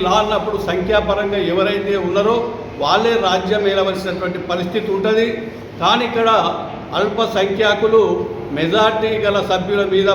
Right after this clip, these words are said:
ప్రజల మీద రాజ్యాధికారం చెలాయించేటువంటి పద్ధతిలో ప్రజాస్వామ్యం నడుస్తూ ఉంది.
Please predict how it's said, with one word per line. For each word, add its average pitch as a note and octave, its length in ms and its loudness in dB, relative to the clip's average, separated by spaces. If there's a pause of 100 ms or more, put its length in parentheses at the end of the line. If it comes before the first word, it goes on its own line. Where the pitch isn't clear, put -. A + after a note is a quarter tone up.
(100)
ప్రజల F#3+ 260 2
మీద G3+ 240 0 (560)
రాజ్యాధికారం F#3+ 920 2
చెలాయించేటువంటి F3+ 680 -2
పద్ధతిలో G3 600 -2
ప్రజాస్వామ్యం F#3 760 0
నడుస్తూ E3+ 340 0
ఉంది. G3 260 0